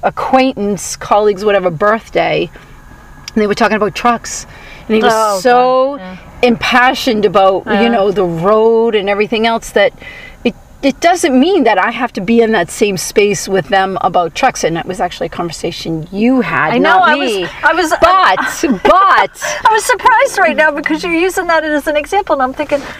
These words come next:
Speaker 2: "Wait a minute, did you have, were you there?"
Speaker 1: No,
Speaker 2: 'Cause
Speaker 1: you,
Speaker 2: I said
Speaker 1: what
Speaker 2: to you
Speaker 1: we've
Speaker 2: something
Speaker 1: had
Speaker 2: about
Speaker 1: the,
Speaker 2: it, and, yeah,
Speaker 1: but I can
Speaker 2: uh,
Speaker 1: relate to that when
Speaker 2: uh.
Speaker 1: someone's impassioned about something, whether
Speaker 2: Mm.
Speaker 1: it's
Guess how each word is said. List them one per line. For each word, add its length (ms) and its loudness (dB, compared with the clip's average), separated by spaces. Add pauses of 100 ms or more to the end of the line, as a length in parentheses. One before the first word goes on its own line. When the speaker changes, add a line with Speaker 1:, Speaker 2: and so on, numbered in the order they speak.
(260)
Speaker 2:
"Wait 140 -6
a 20 -6
minute, 300 -8
did 180 -8
you 140 0
have, 340 -2
were 100 0
you 220 0
there?" 200 2
Speaker 1:
No, 280 4
Speaker 2:
'Cause 120 -4
Speaker 1:
you, 60 2
Speaker 2:
I 100 2
said 100 -2
Speaker 1:
what 220 2
Speaker 2:
to 80 0
you 80 2
Speaker 1:
we've 80 -6
Speaker 2:
something 180 0
Speaker 1:
had 120 4
Speaker 2:
about 40 -2
Speaker 1:
the, 60 0
Speaker 2:
it, 120 -4
and, 160 -12
yeah, 220 0
Speaker 1:
but 160 4
I 120 2
can 180 -6
Speaker 2:
uh, 120 0
Speaker 1:
relate 400 0
to 80 0
that 340 2
when 120 2
Speaker 2:
uh. 40 0
Speaker 1:
someone's 380 0
impassioned 560 -2
about 160 0
something, 480 0
whether 300 0
Speaker 2:
Mm. 60 -2
Speaker 1:
it's 160 -8